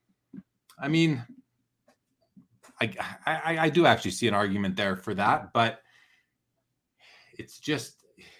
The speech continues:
there, there's so much more, I think, to being, like, the greatest of all time than just how many points you had. And that would work against Wayne Gretzky, right? Wayne Gretzky might not be the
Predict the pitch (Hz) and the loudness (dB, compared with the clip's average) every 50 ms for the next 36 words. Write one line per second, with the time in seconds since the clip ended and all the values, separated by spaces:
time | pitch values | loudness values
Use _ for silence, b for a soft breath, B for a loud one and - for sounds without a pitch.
0 | b b b - 120 120 120 123 123 123 - 196 262 370 - - - 123 120 127 | b b b -12 -10 -8 -6 -6 -6 -4 -2 -2 0 0 0 0 0 2 4 6
1 | 131 120 120 113 117 123 123 127 120 - 123 - 95 117 113 113 120 123 127 127 | 6 6 6 4 2 2 0 0 0 -2 -4 -4 0 0 2 2 2 2 0 -2
2 | 123 123 - _ - 113 113 107 98 - - _ _ _ _ _ _ _ _ _ | -4 -8 -12 _ -6 -4 -4 -4 -4 -6 -14 _ _ _ _ _ _ _ _ _
3 | _ - - _ _ - _ - - 98 92 98 104 113 113 120 123 120 123 - | _ -20 -20 _ _ -20 _ -14 -12 -12 -6 -2 0 2 4 4 2 0 0 -2
4 | 123 113 113 117 110 110 - 101 101 104 107 113 123 139 143 139 - _ _ _ | 0 2 2 2 2 0 -2 -2 0 0 0 0 0 -2 -6 -8 -14 _ _ _
5 | _ _ _ _ - 117 113 110 101 95 87 107 120 123 120 - - - - 117 | _ _ _ _ -6 -4 -2 -2 -2 -2 -2 0 0 -2 -2 -6 -10 -6 -2 -2
6 | 117 117 120 120 117 107 - - - - 110 107 120 127 123 139 143 123 135 147 | 0 0 0 -2 -2 -4 -6 -10 -12 -8 -6 -4 -4 -4 -4 -4 -2 2 4 4
7 | 151 127 127 139 175 208 214 202 131 127 120 131 147 123 - 123 117 104 98 117 | 4 4 6 6 6 6 6 2 0 0 0 0 0 0 0 -2 -2 0 2 2
8 | 113 120 123 123 - 123 131 139 139 135 120 131 143 147 143 - - - 180 160 | 2 2 0 -2 -4 -2 0 0 0 0 2 4 2 2 2 0 -4 -2 -2 0
9 | 147 139 139 120 135 180 233 262 - 214 208 180 - - 165 131 123 127 143 156 | 2 2 2 2 2 2 2 2 4 4 4 4 4 0 0 2 4 4 4 4
10 | 151 151 143 143 - - - 123 135 151 123 127 117 - | 4 4 4 4 4 4 2 2 2 2 2 0 -2 -2